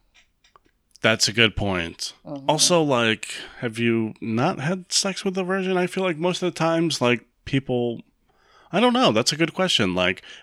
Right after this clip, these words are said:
Speaker 1: was your first a virgin?
Speaker 2: No. No, I know for a fact.
Speaker 1: Okay.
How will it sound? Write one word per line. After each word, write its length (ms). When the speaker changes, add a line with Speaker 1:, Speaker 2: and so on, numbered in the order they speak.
Speaker 1:
was 260
your 160
first 340
a 60
virgin? 520
Speaker 2:
No. 300
No, 220
I 140
know 140
for 120
a 60
fact. 420
Speaker 1:
Okay. 360